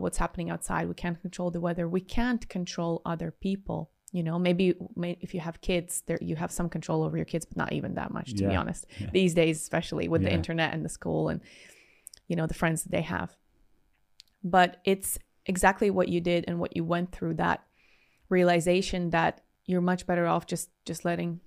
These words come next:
Speaker 1: just letting go of things and focusing on the things that you can control, which are always your mindset and how you perceive things, how you deal with things internally. Yeah, that's a revolutionary moment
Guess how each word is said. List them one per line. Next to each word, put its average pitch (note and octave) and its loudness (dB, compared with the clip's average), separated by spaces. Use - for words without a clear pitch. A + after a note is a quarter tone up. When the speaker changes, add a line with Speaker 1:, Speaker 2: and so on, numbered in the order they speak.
Speaker 1:
just - -14
letting E3+ 0
go E3 0
of F3 -4
things A#3 -4
and F#3 2
focusing F#3 0
on F3+ -2
the E3+ -4
things E3+ -4
that F3 -4
you E3+ -2
can F3+ -2
control, F3 0
which E3+ -6
are E3+ -4
always E3+ -4
your F#3 -2
mindset C4 -4
and F3 -6
how F3+ -2
you F3 -2
perceive B3 -4
things, F#3 -8
how F3+ -6
you F3+ -2
deal F3+ -2
with F3 -6
things E3+ -8
internally. F#3+ -6
Yeah, - -8
that's - -6
a F#2 -4
revolutionary F3+ 2
moment F3 -4